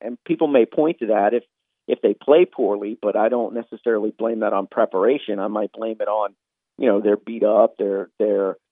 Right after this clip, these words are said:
um, you know, dealing with these conditions, and, you know, sometimes guys just make mistakes. Um,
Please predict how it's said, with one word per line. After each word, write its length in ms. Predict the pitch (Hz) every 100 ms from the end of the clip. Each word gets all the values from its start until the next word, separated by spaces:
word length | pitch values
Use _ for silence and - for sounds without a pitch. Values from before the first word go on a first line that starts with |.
| _ -
um, 540 | 98 92 92 87 90 -
you 100 | 123
know, 140 | 95 95 110
dealing 320 | 131 117 117
with 120 | 110
these 160 | 110 101
conditions, 720 | - 98 117 - 117 110 110 107
and, 640 | 104 107 104 101 98 101 -
you 100 | 135
know, 200 | 113 131 _ -
sometimes 400 | 117 135 151 143
guys 260 | 120 127 117
just 160 | 135
make 180 | 139 139
mistakes. 480 | 110 - - - _ _ _ -
Um, 420 | 57 107 101